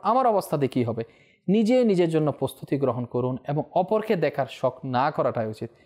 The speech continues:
আল্লাহ পাক রব্বুল আলামিন আমাদের সবাইকে হেফাজত করুক। তো প্রিয় ইসলাম ভাইরা, মাদানী চ্যানেলের দর্শক শ্রোতা, যে অনেকে কবরস্থানের মধ্যে ঘর নির্মাণ করে, খেলাধুলা করে, সে সম্পর্কে কিছু মাদানী ফুল আমরা শ্রবণ করি।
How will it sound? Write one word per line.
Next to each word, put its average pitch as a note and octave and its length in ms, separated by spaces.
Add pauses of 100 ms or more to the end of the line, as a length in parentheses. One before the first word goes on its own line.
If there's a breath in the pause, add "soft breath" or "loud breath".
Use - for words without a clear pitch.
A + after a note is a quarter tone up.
(180 soft breath)
আল্লাহ A#2+ 280
পাক A#2 160
রব্বুল A2+ 200
আলামিন A#2 320 (380 soft breath)
আমাদের A#2+ 280
সবাইকে D3+ 560 (340)
হেফাজত C#3 420
করুক। G2+ 220 (500)
তো F3 80
প্রিয় G#3+ 220
ইসলাম F#3 260
ভাইরা, D#3 340 (720 soft breath)
মাদানী E3+ 300
চ্যানেলের B2+ 340
দর্শক - 340
শ্রোতা, - 240 (840 soft breath)
যে C#3+ 80
অনেকে D#3 420
কবরস্থানের B2 520
মধ্যে A#2+ 200
ঘর A#2+ 180
নির্মাণ A2+ 360
করে, A2+ 260
খেলাধুলা A#2 480
করে, A#2+ 200
সে - 160
সম্পর্কে E3 360
কিছু C3+ 260
মাদানী B2 260
ফুল B2+ 200 (360 soft breath)
আমরা A#2+ 180
শ্রবণ C#3+ 320
করি। C#3 200